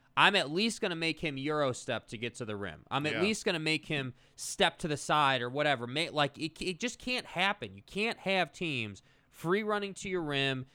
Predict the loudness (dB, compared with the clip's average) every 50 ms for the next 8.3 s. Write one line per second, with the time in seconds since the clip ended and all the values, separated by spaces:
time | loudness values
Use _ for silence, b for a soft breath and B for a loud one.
0 | b b b 0 0 0 2 4 4 6 6 4 2 0 -2 -6 -6 -4 -4 -4
1 | -4 -2 -4 -4 -4 -4 -6 -8 -8 -8 -10 -8 -8 -8 -10 -14 _ _ _ _
2 | 0 4 4 4 4 2 0 -2 0 2 2 2 4 4 4 2 2 2 0 0
3 | 0 0 -2 -2 -4 -4 -4 -4 -2 0 0 0 0 2 2 2 2 2 2 0
4 | 0 0 0 0 0 0 -2 -2 -2 0 -2 -2 -4 -4 -4 -4 -4 -4 -4 -4
5 | -6 -6 -6 -8 -6 -4 -2 -2 -2 -4 -4 -4 -2 0 0 0 -2 -2 0 0
6 | 0 2 0 -2 -4 B B B B B B 4 4 4 4 2 -2 0 2 2
7 | 2 0 -2 -8 -8 -8 -8 -8 -4 0 4 4 4 4 2 0 -2 -2 -2 -2
8 | -4 -6 -6 -8 -8